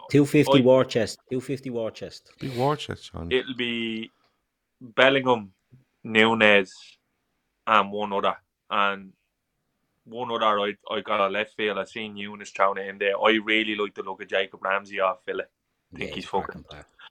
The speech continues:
Speaker 2: I think he's class. And
Speaker 1: He's
Speaker 2: he'd be a, he'd be a little bit, I think we need a six. I think we need somebody who can cover, um,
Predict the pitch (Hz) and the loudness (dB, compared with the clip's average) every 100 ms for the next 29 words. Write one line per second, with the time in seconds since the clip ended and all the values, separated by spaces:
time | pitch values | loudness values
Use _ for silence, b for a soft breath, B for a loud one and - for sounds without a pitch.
0 | _ _ B B - 107 101 104 - 107 | _ _ B B 0 0 0 -2 6 8
1 | 98 95 110 - 131 101 117 117 - _ | 8 8 6 6 2 0 2 2 2 _
2 | b b b 113 113 113 127 139 127 120 | b b b -2 0 2 2 0 -2 -2
3 | 110 _ _ _ _ _ _ _ _ _ | -2 _ _ _ _ _ _ _ _ _
4 | _ _ _ _ 117 113 135 131 120 120 | _ _ _ _ -8 -4 -2 -2 -4 -4
5 | 117 - 123 123 - - - 107 117 117 | -6 -4 -6 -6 -14 -16 -12 -10 -10 -10
6 | 107 113 107 104 - 107 101 101 98 104 | -10 -2 0 0 -4 2 2 2 -2 -6
7 | 104 - 110 104 98 95 95 95 95 | -8 0 2 4 4 4 -2 -6 -10